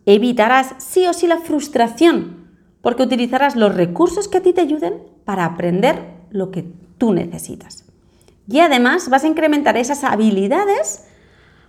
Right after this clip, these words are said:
pues a partir de tus fortalezas. Tú sabes dónde tú eres fuerte, dónde tú eres bueno, y a partir de ahí vas a crear tu forma de aprender, la vas a adaptar para poder prepararte muchísimo mejor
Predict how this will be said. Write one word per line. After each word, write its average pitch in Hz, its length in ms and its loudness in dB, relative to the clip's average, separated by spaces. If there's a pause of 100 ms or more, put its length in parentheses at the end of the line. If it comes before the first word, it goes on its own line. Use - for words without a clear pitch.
pues - 160 -6
a 160 60 -10
partir 180 260 -6
de 277 80 2
tus 262 200 -2
fortalezas. 175 680 -2
Tú 220 120 -4
sabes 214 300 2
dónde 165 260 -2
tú 175 260 -2
eres 160 240 0
fuerte, 302 420 2 (140)
dónde 202 200 -2
tú 196 320 2
eres 208 300 0
bueno, 294 480 -2 (800)
y 180 100 -6
a 170 80 -4
partir 175 320 -6
de 302 100 -2
ahí 381 180 0
vas 269 160 -6
a 247 60 -6
crear 220 720 0
tu 247 160 0
forma - 1160 0 (120)
de 165 180 -4
aprender, 277 680 -2
la 208 120 2
vas 190 280 0
a 160 140 -8
adaptar 185 440 -2 (260)
para 180 200 -2
poder 165 260 -4
prepararte 247 440 -4
muchísimo 311 680 0
mejor 294 560 0